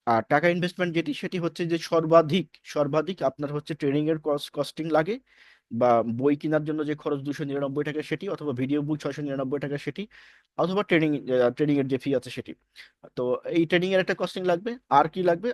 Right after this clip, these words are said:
আর হচ্ছে যে আপনার যদি, আহ, কম্পিউটার বা ল্যাপটপ না থাকে তাহলে সেটি একটা কম্পিউটার বা ল্যাপটপ লাগবে। আর হচ্ছে যে, আহ, এই, এই হলো টোটাল কস্ট।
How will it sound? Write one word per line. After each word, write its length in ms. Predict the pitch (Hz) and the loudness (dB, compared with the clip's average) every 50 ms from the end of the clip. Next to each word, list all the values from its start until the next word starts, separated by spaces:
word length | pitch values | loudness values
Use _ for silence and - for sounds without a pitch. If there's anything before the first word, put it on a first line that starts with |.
| - - | 0 2
আর 140 | 147 151 | 2 2
হচ্ছে 280 | 151 156 165 151 - 175 | 2 0 -4 -6 -6 -6
যে 260 | 160 170 175 170 165 | -2 0 0 0 0
আপনার 520 | - 131 139 - - 151 147 147 143 101 123 | -2 -2 -4 -2 -2 -2 0 0 -2 -4 -6
যদি, 420 | 139 139 147 151 147 143 131 - | -6 -4 0 0 0 0 0 0
আহ, 220 | 113 117 113 117 110 | 0 2 2 2 0
কম্পিউটার 480 | 107 - 135 139 - 151 139 156 147 | -2 -4 -8 -6 -6 -6 -4 -4 -4
বা 100 | 135 135 | -2 0
ল্যাপটপ 360 | 127 127 127 - - 143 - 139 | 2 2 2 2 0 -6 -6 -4
না 100 | 135 127 | -6 -6
থাকে 260 | - 143 135 - 175 | -6 -8 -8 -8 -8
তাহলে 180 | - 180 175 | -6 -6 -8
সেটি 260 | - - 143 - 139 131 | -8 -8 -8 -6 -4 -6
একটা 160 | 123 - 131 | -6 -6 -10
কম্পিউটার 400 | - 131 123 117 135 123 131 117 | -12 -10 -10 -10 -10 -10 -6 -4
বা 80 | 127 | -4
ল্যাপটপ 320 | 123 120 117 - 139 127 131 | -2 -4 -4 -6 -8 -10 -8
লাগবে। 260 | 135 127 127 - 165 - _ _ - - - _ _ _ _ - | -8 -10 -8 -10 -14 -14 _ _ -20 -20 -20 _ _ _ _ 2
আর 200 | 117 135 147 143 | 4 4 4 4
হচ্ছে 320 | 151 147 147 - - 247 247 _ _ _ _ _ _ _ _ - | 2 -2 -4 -6 -10 -12 -12 _ _ _ _ _ _ _ _ -14
যে, 340 | 113 110 120 143 185 214 - - | -8 -4 -2 -2 -2 -2 -4 -4
আহ, 380 | - 131 120 117 117 113 104 104 - _ _ _ | 0 2 4 4 4 4 2 -2 -8 _ _ _
এই, 300 | 135 151 151 160 165 151 - | 0 2 4 4 2 2 0
এই 140 | 170 175 170 | 0 0 2
হলো 160 | 175 165 151 | 2 0 -2
টোটাল 260 | 123 - - 135 120 - | -2 -4 -8 -8 -8 -8
কস্ট। 220 | - - 90 - | -8 -10 -12 -12